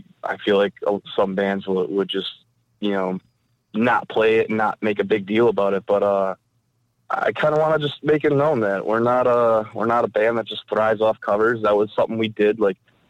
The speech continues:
I mean, shit, we've seen, we've seen bands that we were fans of growing up. Um, the Punkos Pop, uh, series, all the, all of them, they were, they were big, you know, big deals for us. I remember, uh, like, A Day to Remember did a cover. Devil Wears Prada. You guys,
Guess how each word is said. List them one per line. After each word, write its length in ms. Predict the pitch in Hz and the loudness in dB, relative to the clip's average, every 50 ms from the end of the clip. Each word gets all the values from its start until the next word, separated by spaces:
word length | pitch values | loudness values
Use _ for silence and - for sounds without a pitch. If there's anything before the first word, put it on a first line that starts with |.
| _ _ _ - | _ _ _ -2
I 40 | |
mean, 140 | - 107 107 | -2 0 0
shit, 300 | 104 - - 160 - - | 0 0 2 2 2 2
we've 140 | 107 127 135 | 0 -2 -4
seen, 420 | - - 135 131 131 123 113 - | -2 -2 0 0 2 0 0 -2
we've 140 | 107 123 127 | -4 -6 -6
seen 220 | - - 131 135 127 | -4 -2 -2 0 2
bands 260 | 123 123 143 139 131 | 2 2 2 0 2
that 140 | 127 127 110 | 0 0 2
we 100 | 120 127 | 2 2
were 140 | 127 127 113 110 - | 2 0 -2 -4 -4
fans 280 | - 120 131 147 135 120 | 0 0 2 2 2 0
of 120 | 113 101 | -2 -2
growing 280 | - 113 120 120 117 131 | 0 0 2 2 2 0
up. 200 | 147 131 - - | 0 -2 -2 -2
Um, 500 | - 104 107 110 110 107 101 101 95 - _ _ _ _ _ _ _ _ - | 0 0 2 2 0 0 -2 -6 -10 -16 _ _ _ _ _ _ _ _ -4
the 220 | - 101 113 117 | -4 -2 -2 -2
Punkos 560 | 120 - - 127 123 - 120 120 123 123 113 - - - _ _ _ _ _ _ _ | -2 -2 -2 -2 0 2 2 4 4 2 0 -4 -12 -20 _ _ _ _ _ _ _
Pop, 260 | - 120 123 127 - - - - | -2 -2 -2 -2 -2 -6 -4 -2
uh, 260 | - 120 117 113 110 110 - - | 0 2 4 2 2 0 -4 -2
series, 400 | - 127 127 131 131 131 127 120 | 0 2 2 4 2 0 0 0
all 220 | 117 104 110 120 107 | 2 2 2 2 2
the, 140 | 110 110 - _ 101 | 0 -4 -4 _ -4
all 240 | - 117 123 131 127 | -2 0 2 2 2
of 60 | 113 | 0
them, 160 | 107 107 101 | -2 -4 -4
they 160 | 98 107 113 117 | -2 0 2 4
were, 360 | 117 113 110 110 107 104 - - | 4 4 4 4 2 0 -2 -2
they 120 | 107 113 | 0 0
were 100 | 123 117 | 0 0
big, 400 | 104 - - 110 113 110 101 98 - _ _ | -2 -2 -2 -2 0 0 -2 -6 -10 _ _
you 120 | - 117 113 | -8 -4 -2
know, 300 | 113 110 107 104 113 - _ _ _ _ _ _ _ _ _ _ | 0 0 0 -2 -4 -10 _ _ _ _ _ _ _ _ _ _
big 220 | _ 127 131 123 113 | _ -2 -2 -2 -2
deals 260 | 113 123 139 160 147 - - - _ _ | 0 2 2 2 2 -2 -6 -18 _ _
for 160 | - 110 107 104 107 107 | -2 0 2 2 2 0
us. 60 | 101 - - | -2 -2 -2
I 120 | 92 113 | 0 0
remember, 380 | 120 120 123 120 117 117 120 117 | 2 0 0 2 2 4 4 4
uh, 260 | 117 117 117 117 117 117 - _ _ _ _ _ _ - | 4 4 4 2 0 -2 -6 _ _ _ _ _ _ -2
like, 120 | 104 104 | -2 0
A 20 | |
Day 160 | 104 104 113 113 | 0 0 2 2
to 80 | 110 | 2
Remember 300 | 113 117 127 131 131 117 | 2 2 2 0 0 2
did 140 | 110 113 107 | 2 2 0
a 40 | 98 | 0
cover. 260 | - - 101 95 101 | 0 0 0 0 -2
Devil 260 | 95 - 110 110 104 | 0 0 0 2 2
Wears 120 | 104 104 - | 0 0 0
Prada. 260 | - 127 123 107 101 | 0 0 0 0 0
You 200 | 104 110 120 123 | 0 0 0 2
guys, 300 | 127 110 104 104 104 | 2 2 2 0 0